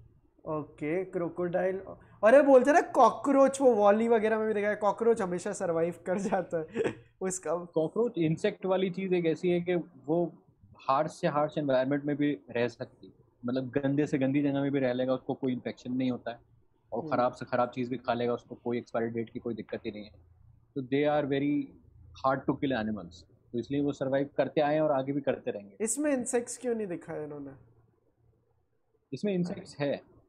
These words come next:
Speaker 2: इसमें insects अपन को
Speaker 1: होगा।
Speaker 2: पहचानना पड़ेगा।
Speaker 1: पहचानना पड़ेगा, सही कह रहा है, सही कह
Speaker 2: हाँ।
Speaker 1: रहा है। तो इसमें देख सब आ गए, पानी वाले आ गए,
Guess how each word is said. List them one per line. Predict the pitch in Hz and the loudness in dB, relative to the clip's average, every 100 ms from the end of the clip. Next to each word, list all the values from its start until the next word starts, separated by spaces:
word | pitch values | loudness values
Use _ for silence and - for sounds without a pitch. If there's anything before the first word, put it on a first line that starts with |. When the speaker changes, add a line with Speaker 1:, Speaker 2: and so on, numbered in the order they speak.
| - | -16
Speaker 2:
इसमें | - 143 | -6 -6
insects | 135 147 - | -4 -8 -10
अपन | - - 139 | -14 -8 -2
को | |
Speaker 1:
होगा। | 170 156 165 | -2 0 -2
Speaker 2:
पहचानना | 143 120 131 127 131 | -2 -4 -4 -2 -2
पड़ेगा। | 123 104 87 _ _ _ _ | -4 -12 -20 _ _ _ _
Speaker 1:
पहचानना | - 254 180 165 165 | -4 -2 -4 -2 -4
पड़ेगा, | 160 147 139 139 | -4 -6 -6 -8
सही | 180 165 | -6 -4
कह | 151 | -4
रहा | 139 | -6
है, | 131 | -10
सही | - 156 | -8 -10
कह | 143 147 | -8 -12
Speaker 2:
हाँ। | |
Speaker 1:
रहा | 135 | -12
है। | 139 - - - - - _ _ - _ - - - | -16 -20 -20 -20 -20 -20 _ _ -20 _ -20 -16 2
तो | |
इसमें | 214 226 254 | 2 4 2
देख | 269 | 2
सब | - 254 | 4 8
आ | 226 | 8
गए, | 220 349 | 6 2
पानी | - 226 202 233 | 2 2 4 4
वाले | 247 247 | 6 6
आ | 247 233 | 6 6
गए, | 247 349 | 2 0